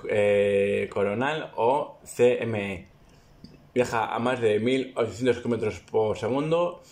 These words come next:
y salió del Sol, o sea, y la Tierra quedó en lo que son a salvo de los efectos. O sea que, pf, no creo que mañana ocurra esto, pero bueno, nada se puede predecir.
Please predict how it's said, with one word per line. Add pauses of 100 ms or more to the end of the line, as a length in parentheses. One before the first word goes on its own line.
(440)
y
salió
del
Sol,
o
sea,
y
la
Tierra
quedó (440)
en
lo
que
son
a
salvo
de
los
efectos. (500)
O
sea
que,
pf, (520)
no
creo
que
mañana
ocurra
esto,
pero
bueno, (520)
nada
se
puede
predecir.